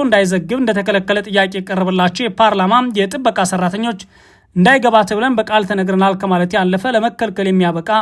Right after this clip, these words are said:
ማስረጃ ማግኘት አልቻሉም ብሏል ጋዜጣው። ጋዜጣው ለፓርላማው ጽሕፈት ቤት ኃላፊ ምስራቅ መኮንን ለምን ሪፖርተር ፓርላማ እንዳይገባ እንደተከለከለ ጠይቀው «እኔ አልከለከልኩም፣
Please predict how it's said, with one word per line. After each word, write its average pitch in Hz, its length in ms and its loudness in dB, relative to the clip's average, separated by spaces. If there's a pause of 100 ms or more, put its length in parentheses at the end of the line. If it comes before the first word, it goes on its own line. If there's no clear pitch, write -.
ማስረጃ 196 520 -2
ማግኘት 175 340 -4 (100)
አልቻሉም 180 460 -2
ብሏል 180 240 2
ጋዜጣው። 190 420 -2 (680)
ጋዜጣው 202 480 2
ለፓርላማው 220 680 4
ጽሕፈት 202 280 -6
ቤት 208 240 -2
ኃላፊ 202 440 2
ምስራቅ 208 440 0
መኮንን 202 500 0 (500)
ለምን 196 400 2
ሪፖርተር 220 540 2
ፓርላማ 220 440 2
እንዳይገባ 202 460 2
እንደተከለከለ 190 640 -2
ጠይቀው 190 400 -4 (120)
«እኔ 220 180 -4
አልከለከልኩም፣ 190 720 -2